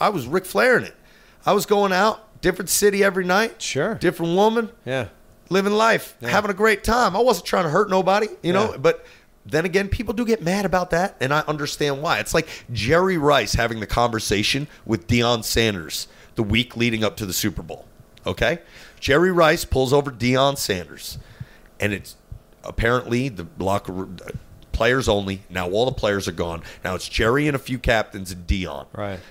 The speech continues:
Speaker 1: And he says, "Why are you going out on a Wednesday night?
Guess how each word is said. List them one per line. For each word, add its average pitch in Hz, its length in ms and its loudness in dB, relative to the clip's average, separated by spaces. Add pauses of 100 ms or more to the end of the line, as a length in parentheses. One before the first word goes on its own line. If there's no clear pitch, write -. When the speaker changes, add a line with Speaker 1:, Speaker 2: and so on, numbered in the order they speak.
(220)
Speaker 1:
And 90 140 -8
he 85 40 -4
says, 82 260 -4
"Why 90 180 2
are 92 40 0
you 95 60 -4
going 92 240 -2
out 87 100 -4
on 85 140 -6
a 80 40 -6
Wednesday 85 440 -8
night? 76 240 -12